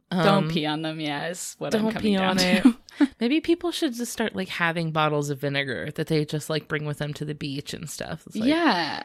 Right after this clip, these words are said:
Speaker 2: save yourself <laughs> some dignity.
Speaker 1: Save yourself some dignity. And, like, the problem is, is you're gonna want fries after. But,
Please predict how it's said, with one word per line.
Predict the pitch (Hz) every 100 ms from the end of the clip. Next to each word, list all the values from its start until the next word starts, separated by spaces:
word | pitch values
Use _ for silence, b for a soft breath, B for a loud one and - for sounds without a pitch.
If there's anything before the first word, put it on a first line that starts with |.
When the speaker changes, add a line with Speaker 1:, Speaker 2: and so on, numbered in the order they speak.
| -
Speaker 2:
save | - 262 254
yourself | 240 - 175 175 - - -
<laughs> |
some | - - 170
dignity. | 170 156 156 196
Speaker 1:
Save | 147 160 330 370
yourself | 392 440 403 403
some | 320 226
dignity. | 170 170 170 170 170 -
And, | - 185 185 180 190
like, | 180 175 -
the | 196
problem | - 226 247 262
is, | 254
is | 247
you're | 233
gonna | 214 202
want | 214 208
fries | - 160 156 -
after. | 113 - - - - -
But, | 175 175 -